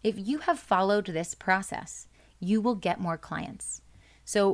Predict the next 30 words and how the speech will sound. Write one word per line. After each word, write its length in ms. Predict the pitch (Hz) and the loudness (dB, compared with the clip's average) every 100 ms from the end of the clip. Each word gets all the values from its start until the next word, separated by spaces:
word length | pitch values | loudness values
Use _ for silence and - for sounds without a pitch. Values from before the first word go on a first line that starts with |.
| - | 2
we're 100 | 185 | -4
focusing 720 | - 190 190 262 - 277 285 | -2 0 0 0 0 2 2
on 100 | 185 | 0
the 80 | 185 | -2
fundamentals 960 | - - 180 220 247 254 269 190 156 156 | -4 0 2 4 4 4 4 2 0 -2
of 260 | 202 175 | -6 -4
building 380 | 165 233 294 302 | 2 2 4 2
a 60 | 277 | 2
relationship 680 | 247 226 214 254 247 - - | 2 2 0 0 -2 -2 -4
and 220 | 180 175 | -4 -2
moving 260 | 196 262 | 0 2
them 140 | 294 254 | 2 2
towards 300 | - 196 190 | -2 -6 -6
a 40 | |
sale. 440 | 170 - 226 - - - - - | -4 0 2 0 -6 -20 -20 -12
The 80 | - | -10
first 460 | 196 302 302 - - | 6 8 8 2 2
is 240 | 202 202 - | 4 2 -2
to 280 | 202 202 | -2 -2
start 260 | - - 147 | -2 -2 0
conversations, 920 | 180 196 - 226 202 214 208 220 - - - - - | 0 -2 0 0 0 0 0 -2 -6 -14 -20 -20 -20
find 580 | - 196 196 240 269 - - | 0 2 4 2 2 -2 -14
common 360 | - 170 196 240 | 0 2 4 6
ground, 440 | 214 180 202 226 - _ _ - - - | 6 6 4 -2 -8 _ _ -20 -20 -4
then 340 | 190 196 233 | 2 4 2
identify 920 | 202 208 165 180 196 226 233 220 240 269 - | 2 -2 2 0 2 2 8 8 8 2 -6
challenges, 800 | - 180 185 196 214 311 - - _ _ _ _ | 0 2 2 2 0 0 -6 -12 _ _ _ _
offer 400 | 185 208 254 277 | 4 4 4 2
your 220 | 269 190 | 2 -2
help. 400 | 180 175 185 - | -2 0 -2 -4